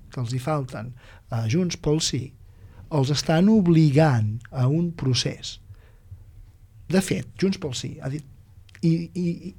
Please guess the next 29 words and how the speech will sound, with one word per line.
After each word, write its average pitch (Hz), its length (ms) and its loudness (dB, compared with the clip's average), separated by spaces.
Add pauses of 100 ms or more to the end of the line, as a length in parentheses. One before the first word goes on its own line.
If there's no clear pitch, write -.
(100)
i 165 120 0
ha - 20 2
tornat 180 300 2
a - 20 4
dir, 131 340 0
i 156 120 -8
no 151 100 -4
s'ha 156 140 -8
cansat 151 380 -8
de 156 120 0
dir, 123 120 0 (340)
que - 160 -4
volen 190 260 2
fer 196 140 0
un 170 80 0
procés, 135 320 -2 (220)
que - 160 0
ells - 200 -4
no 147 160 2
estan 185 300 0
per 151 160 0
una 135 140 -2
declaració 123 440 0
uni-, 127 300 4
unilateral, 127 720 4 (340)
que - 160 -6
han 185 220 0
de 202 160 0
fer 135 140 0